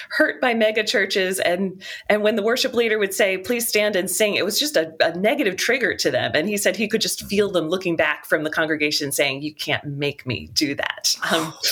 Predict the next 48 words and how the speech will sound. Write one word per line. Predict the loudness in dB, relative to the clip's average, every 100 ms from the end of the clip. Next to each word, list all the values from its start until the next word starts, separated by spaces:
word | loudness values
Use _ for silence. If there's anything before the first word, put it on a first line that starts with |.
| 0 -2 -4
so, | 0 2 2
<laughs> | 0 -2 0 -2 -2 -4 -4 -6 -14 -18 -16 -16 -18 _ _ _ _ -20 _ _ -6
so | 0 2
there | 4 2
is, | 2
you | 2
know, | 4
there, | 4 2
there, | 2 0
there | 0 0
are | -2 -4 2
different | 2 2 4
theological | 4 4 2 0 2 2 2
contrasts. | 0 2 2 0 0 0 0 -2 -4 -4
Um, | -2 0 -2 -6 -12 -14 _ _ -6
uh, | -6 2
there | 2
was | 4 2
also | 2 2 2
a | 0
chronological | -2 0 0 0 0 0 0 2
order | 2 2 2
that | 2 2
I | 0
put | 0 0
them | 2 2
in. | 2 0 0 0
I, | 0 0 0
I | 0
started | 0 0 0 0
the | 0
book | 0 0 -2 -2
with | 0 2 0 -4 -8
Park | -2 -2 0
Street | 0 0 0
Church, | 0 2 0 0 -2
which | 0 2
is | 0 0
one | 0
of | 2
the | 0
oldest | 2 2 2 0 0
evangelical | 0 2 2 2 2 0 0 -2
churches | 0 2 2 2
in | 2 2
the | 2
United | 0 0 0 -2
States. | -4 -2 -2 -2 -2 -2